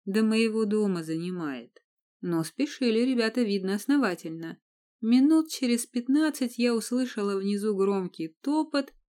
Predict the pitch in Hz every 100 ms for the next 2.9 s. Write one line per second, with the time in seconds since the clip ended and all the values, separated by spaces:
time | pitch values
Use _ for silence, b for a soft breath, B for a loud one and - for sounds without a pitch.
0 | _ _ _ _ - 254 269 220 196 -
1 | 196 214 277 311 294 262 196 175 175 185
2 | 202 - - - 147 135 131 139